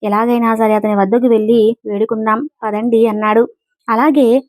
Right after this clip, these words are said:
మామ అల్లుడు అని వెతుకుతూ వెళ్ళి ఆయన చూసి వినయంగా ఆయన ముందు మోకరిల్లి, "తెలియక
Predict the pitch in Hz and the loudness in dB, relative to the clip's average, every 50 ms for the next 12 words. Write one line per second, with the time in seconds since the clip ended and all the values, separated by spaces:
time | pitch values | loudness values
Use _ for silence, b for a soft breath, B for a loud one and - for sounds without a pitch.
0 | - 233 220 214 220 240 285 294 285 285 269 254 247 247 226 247 247 240 226 220 | -8 -6 -6 -4 -2 0 0 2 2 2 2 2 2 2 2 2 2 2 0 -2
1 | 233 226 214 220 233 _ _ _ 226 226 220 262 262 302 262 285 262 247 233 220 | -2 -4 -4 -6 -8 _ _ _ -8 -8 -6 -4 -4 -4 0 2 2 2 2 2
2 | 208 214 226 247 247 233 220 214 214 214 208 220 220 208 208 240 226 214 226 254 | 0 0 0 0 0 0 0 -2 -4 -4 -2 -2 -2 -2 0 0 0 0 0 -2
3 | _ _ _ _ - 220 214 214 233 247 254 254 233 220 214 208 226 - _ _ | _ _ _ _ -8 -6 -6 -4 -2 0 0 0 2 0 0 -2 -4 -8 _ _
4 | _ _ _ _ _ _ _ _ _ _ _ _ _ _ _ _ _ _ _ _ | _ _ _ _ _ _ _ _ _ _ _ _ _ _ _ _ _ _ _ _
5 | - 226 233 262 285 302 269 226 220 226 233 233 226 220 208 202 202 233 226 220 | -8 -4 -2 2 2 2 2 2 0 2 2 2 2 2 0 -2 -2 0 0 0
6 | 214 208 240 226 208 214 226 - - 240 220 240 277 294 | 2 2 2 2 2 2 0 0 0 0 2 2 2 0